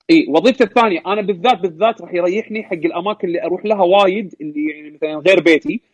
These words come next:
اقدر اقط فيه الاي جي بي يو، الجي بي يو الخارجي هناك اقطه فيه، ويصير عندي مثل ما تقول دوكينج ستيشن ثابت بمكان ثاني، بلوكيشن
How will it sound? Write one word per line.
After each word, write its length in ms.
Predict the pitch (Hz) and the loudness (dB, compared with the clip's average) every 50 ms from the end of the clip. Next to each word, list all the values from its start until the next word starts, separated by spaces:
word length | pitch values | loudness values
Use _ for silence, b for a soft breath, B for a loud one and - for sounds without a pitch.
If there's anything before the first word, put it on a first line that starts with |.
| _ _ _ _ _ _ _ _ _ _ _ - - | _ _ _ _ _ _ _ _ _ _ _ -2 0
اقدر 300 | 208 208 208 214 208 214 | 2 2 4 4 4 4
اقط 200 | 196 247 - - | 2 0 -4 -4
فيه 200 | - 262 269 254 | 0 0 0 0
الاي 240 | 214 196 226 233 | 0 -2 -2 -2
جي 120 | 196 170 208 | -2 -2 -4
بي 160 | - - 208 | -6 -4 -4
يو، 240 | 202 208 262 - - | -2 -2 -4 -4 -6
الجي 520 | 180 175 175 175 165 160 156 151 139 175 | -6 -4 -4 -2 -2 -2 -2 -2 -4 -4
بي 120 | 170 202 220 | -2 2 2
يو 60 | 202 | 2
الخارجي 440 | - - 196 190 196 170 165 160 160 | 2 2 0 0 0 0 -2 -4 -2
هناك 200 | 190 175 - - | -4 -6 -6 -4
اقطه 320 | 160 156 196 - - 165 | -4 -4 -2 -2 -2 -6
فيه، 260 | - - 208 294 330 _ _ _ _ _ _ - | -6 -4 -6 -6 -6 _ _ _ _ _ _ -6
ويصير 260 | - 175 - 254 226 | -4 0 0 0 0
عندي 220 | 277 285 233 269 | 0 0 2 2
مثل 180 | 240 240 - 254 | 0 0 0 -2
ما 140 | 233 240 208 | -2 -2 -2
تقول 240 | 180 214 262 214 | 0 0 0 2
دوكينج 280 | 180 262 254 - 240 202 | 2 0 0 0 -4 -4
ستيشن 420 | - - 262 269 - - 220 202 | -2 0 0 0 0 -2 -4 -4
ثابت 540 | - - 220 208 196 139 143 _ _ - - _ | 0 2 2 2 2 2 -4 _ _ -20 -20 _
بمكان 380 | 151 151 156 165 - 220 208 202 | -10 -8 -6 -4 -2 0 -2 0
ثاني، 220 | - 220 208 185 | 0 -2 -2 0
بلوكيشن 440 | 160 170 180 - 208 202 - 190 170 | 2 2 2 2 0 -2 -2 -4 -8